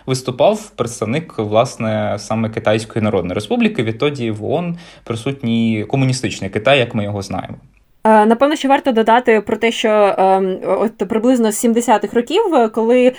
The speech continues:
Speaker 2: було укладено низку документів, е, про співпрацю між, е, ем, К Н Р і Сполученими Штатами, наприклад, і коли, е, почалися активні дискусії, зокрема, про статус Тайваню, е, тоді і Сполучені Штати, зокрема, висловлювали, е, знову ж таки, як я на початку зауважила, досить неоднозначно свою позицію щодо Тайваню,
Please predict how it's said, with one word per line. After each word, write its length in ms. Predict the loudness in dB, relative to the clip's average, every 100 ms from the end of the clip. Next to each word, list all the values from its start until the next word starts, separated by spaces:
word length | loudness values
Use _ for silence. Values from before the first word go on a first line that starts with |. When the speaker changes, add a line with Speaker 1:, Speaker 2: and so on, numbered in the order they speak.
| -8 -10
Speaker 2:
було 440 | -2 4 6 6
укладено 400 | 4 2 2 0
низку 280 | 0 0 -2
документів, 680 | -2 -2 0 0 0 0 2
е, 100 | 0
про 320 | 2 2 2
співпрацю 520 | 0 -2 0 0 0
між, 300 | -4 -4 -2
е, 240 | 2 4 4
ем, 360 | 4 4 2 -2
К 160 | -2 0
Н 100 | 2
Р 180 | 2
і 220 | 0 -2 -4
Сполученими 440 | -2 -4 -2 -2
Штатами, 360 | 0 0 2 2
наприклад, 360 | 2 2 0 0
і 100 | -2
коли, 340 | 0 2 2
е, 220 | 2 0
почалися 420 | -2 0 0 0
активні 320 | -4 -4 -2 -2
дискусії, 460 | -4 -4 -2 -2
зокрема, 380 | -4 -4 0 0
про 360 | 2 2 2 0
статус 380 | -2 -2 -2
Тайваню, 420 | -2 0 2 0 -2 -8 -20 -2
е, 280 | 2 2 2
тоді 480 | 2 0 2 2 2
і 420 | 2 2 4 2
Сполучені 380 | 2 0 2 2
Штати, 260 | 2 2
зокрема, 300 | 0 2 2
висловлювали, 680 | 2 2 2 4 4 6 6
е, 280 | 4 4 2
знову 200 | 2 0
ж 80 | -2
таки, 140 | -2
як 120 | 0
я 100 | 0
на 100 | 0
початку 380 | -2 0 -2 0
зауважила, 380 | 2 2 4 2
досить 300 | 0 0 0
неоднозначно 600 | 0 0 2 0 0 -6
свою 280 | -4 -2 0
позицію 420 | 0 -2 -2 -4
щодо 260 | -2 -2 0
Тайваню, 460 | 2 2 2 0